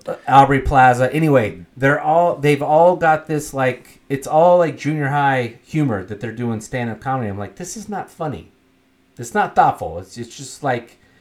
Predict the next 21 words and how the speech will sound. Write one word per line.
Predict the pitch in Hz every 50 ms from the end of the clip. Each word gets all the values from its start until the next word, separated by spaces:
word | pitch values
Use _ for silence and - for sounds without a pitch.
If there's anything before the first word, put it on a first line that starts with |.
| _ _ _ _
it's | - 127 123 - - -
the | - 139 123
lowest | 120 117 123 131 139 156 156 165 156 156 -
form | - _ - 143 143 139 135 127
of | 117 104 101 -
humor | - 143 139 131 117 104 92 90 85 85 _ _ _ _ _ _ _ _ _ _ _ _ _ _ _ _ _ _ _ _ _ _ _ _ -
meant | 123 120 131 139 135
to | - 139 127 127 127 120 120 -
elicit | 123 120 117 131 131 - 139 127 -
laughs | 120 127 127 131 123 - - - - _ -
out | 95 120 117 113
of | 110 -
people | - 135 117 - 107 107 104
who've | 107 110 107
had | 120 117 107
a | 104
couple | - - 113 - 107 92
drinks. | - 107 104 90 - - - - - - _ _ _ _ _ _ _ _ _ _ _ _ _ _
But | - 120 -
Chappelle, | - - 135 - - - 175 220 226 180 147
no. | 151 175 170 110 90 82 -